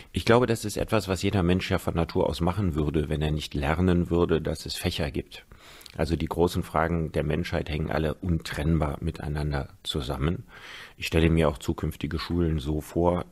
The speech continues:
dass man nicht mehr Fächer unterrichtet, sondern dass man sich mit größeren Zusammenhängen beschäftigt. Also so denken ja Menschen auch außerhalb der Schule oder außerhalb des akademischen Betriebes.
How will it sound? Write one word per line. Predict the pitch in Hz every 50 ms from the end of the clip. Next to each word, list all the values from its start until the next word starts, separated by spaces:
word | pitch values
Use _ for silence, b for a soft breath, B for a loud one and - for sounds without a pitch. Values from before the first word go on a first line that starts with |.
| _
dass | - 80 80 - - -
man | 73 78 76 78 78 78
nicht | 80 78 -
mehr | 85 78 78
Fächer | - 98 90 - 87 78
unterrichtet, | 60 71 80 - - 73 78 80 - - 87 85 -
sondern | - 82 80 78 78
dass | 76 78 76 -
man | 78 76 76
sich | 73 78 76
mit | - 76 -
größeren | - 82 80 - - - 80
Zusammenhängen | - 82 80 87 107 104 85 73 67 69 73 67 - -
beschäftigt. | 78 76 - 73 69 - - - - - - B B B B B B B B B B
Also | B 80 80
so | 82 87 90
denken | 85 87 87 95 - - 87
ja | 80 82
Menschen | 73 78 85 90 - - -
auch | - 69 -
außerhalb | - - 92 90 - 82 71 73 - -
der | - 78
Schule | - - 87 87 82 80
oder | 67 60 - - -
außerhalb | 80 85 - - 76 76 -
des | - 80 - -
akademischen | - - - 76 80 78 73 76 76 - 76
Betriebes. | 73 78 - - - 101 95 82 73 - - - -